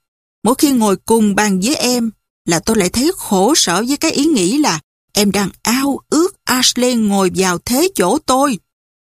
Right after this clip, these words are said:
Mỗi khi ôm em vào lòng là tôi lại không chịu nổi với. Mà thôi, bây giờ chuyện đó không còn quan trọng nữa.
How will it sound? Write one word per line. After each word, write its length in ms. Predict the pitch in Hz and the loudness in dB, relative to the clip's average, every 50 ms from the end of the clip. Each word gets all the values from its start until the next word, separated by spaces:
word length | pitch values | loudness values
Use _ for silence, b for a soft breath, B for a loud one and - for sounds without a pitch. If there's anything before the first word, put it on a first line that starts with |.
| _ _ _ _ _ _ - | _ _ _ _ _ _ -2
Mỗi 140 | - 190 - | 0 0 0
khi 240 | - - 202 190 - - - | 2 2 0 0 0 -2 -2
ôm 240 | - 214 220 220 208 | -2 0 0 0 -2
em 240 | - - 208 202 196 | -2 -2 -2 0 0
vào 160 | 185 180 165 | 0 -2 -2
lòng 320 | 170 170 180 170 170 156 147 _ _ _ _ _ _ _ | -2 -2 -2 -2 -2 -4 -4 _ _ _ _ _ _ _
là 120 | - 190 185 | -2 -2 0
tôi 160 | - 262 269 | 0 0 0
lại 200 | 226 180 170 175 - - | 0 -2 -2 -4 -6 -6
không 300 | - 262 269 269 269 254 | -2 0 0 2 0 0
chịu 260 | - - 190 175 185 | 0 0 0 2 2
nổi 340 | 196 190 165 160 180 262 285 302 214 | 2 0 0 0 0 -2 -2 -2 -2
với. 680 | 233 233 233 233 240 254 262 269 262 262 240 220 240 - _ _ _ _ _ _ _ _ _ _ - | -2 0 0 -2 -2 -2 -4 -4 -4 -6 -6 -8 -10 -14 _ _ _ _ _ _ _ _ _ _ -6
Mà 280 | - 165 165 165 147 135 - _ | -4 -2 -2 -2 -4 -6 -12 _
thôi, 400 | - 196 202 214 220 233 233 208 - _ _ _ _ _ _ _ _ _ _ - | -6 -2 -2 0 0 -2 -2 -4 -8 _ _ _ _ _ _ _ _ _ _ -2
bây 120 | 262 285 | 0 2
giờ 160 | 233 233 196 185 | 2 2 0 0
chuyện 220 | - 185 175 185 202 | 2 0 0 2 2
đó 420 | 220 226 240 254 277 302 311 294 269 | 0 0 -2 -2 -2 -2 -2 -2 -4
không 240 | - - 247 233 220 | -2 -2 0 0 0
còn 240 | 202 - 175 160 165 | 0 0 -2 -2 -2
quan 280 | - - 214 240 233 226 | -2 -2 -2 -2 -2 -4
trọng 380 | - 190 165 160 160 180 196 | -2 -2 -2 0 0 0 0
nữa. 300 | 190 185 180 190 247 302 | 0 0 0 -2 -2 -4